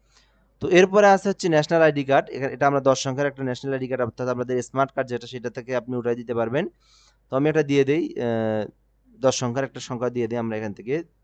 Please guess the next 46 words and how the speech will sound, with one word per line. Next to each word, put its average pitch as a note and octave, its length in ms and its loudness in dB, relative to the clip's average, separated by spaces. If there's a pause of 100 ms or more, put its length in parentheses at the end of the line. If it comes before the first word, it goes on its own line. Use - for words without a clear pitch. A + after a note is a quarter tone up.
(220)
দুই, A2+ 380 -8 (160)
চার, G#2+ 240 -2 (220)
পাঁচ, G#2 240 -6 (160)
ছয়, G#2 200 -6
সাত, A2 400 -8 (680)
আট, G2+ 260 -8
নয়, A2 120 -6
দশ। - 260 -6
ঠিক D#3 140 -6
আছে, D#3+ 220 -4 (460)
তো - 60 -8
এভাবে D#3+ 200 6
আমরা F#3 200 4
এই F#3 100 4
দুটো F3+ 200 2
দিয়ে D#3+ 180 2
দিলাম। E3 280 2
Then D#3 120 2
এখান D3 160 0
থেকে D#3 200 -2
আপনি D#3 320 2
অবশ্যই C#3 380 2
সিঙ্গেল D#3 360 -2
দিতে D#3 180 2
হবে, D#3 100 0
যদি C#3+ 180 -4
মেরিট C3+ 300 0
দেন C#3+ 100 -6
তাহলে C3+ 200 -2
কিন্তু C#3+ 140 -6
আপনার C3+ 180 0
আসবে A#2 220 -2
না, C3+ 100 0
এটা B2+ 180 0
আপনাকে B2+ 240 -4
অবশ্যই B2+ 300 -2
অবহিত B2 320 0
থাকতে C3 280 -6
হবে। C#3+ 200 0 (580)
So - 120 2
এরপরে F3+ 260 6 (100)
care D#3+ 260 8
of, A#2+ 100 4
অর্থাৎ D3+ 280 -2
আপনার, D3 340 0
আহ, C#3 420 2